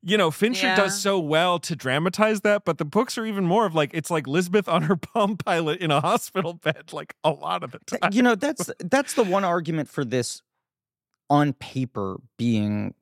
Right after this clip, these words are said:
Speaker 3: the bigger blank check is, like, Fincher signs up for this and basically the expectation is, "Okay, get ready to make three." And obviously
Speaker 2: Yeah.
Speaker 3: the other two don't happen.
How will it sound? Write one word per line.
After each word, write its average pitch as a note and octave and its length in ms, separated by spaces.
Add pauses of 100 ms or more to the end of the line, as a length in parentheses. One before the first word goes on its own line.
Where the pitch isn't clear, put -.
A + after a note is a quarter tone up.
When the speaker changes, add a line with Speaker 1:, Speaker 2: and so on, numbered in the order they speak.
(340)
Speaker 3:
the C3 80
bigger G#2+ 300
blank F#2+ 320
check - 540
is, G#2 360
like, G2 280
Fincher G#3+ 380
signs F#3+ 360
up E3 140
for D#3+ 100
this B2 200
and A#2+ 160
basically B2 500
the A2+ 100
expectation G#2+ 640
is, G2+ 200 (320)
"Okay, F#3 300
get C#3 180
ready A#2+ 240
to D3 80
make C#3+ 200
three." B2+ 520 (580)
And D3 100
obviously D3+ 260
Speaker 2:
Yeah. E3+ 140
Speaker 3:
the D#3+ 80
other F3 180
two F#3 260
don't C3+ 280
happen. B2+ 640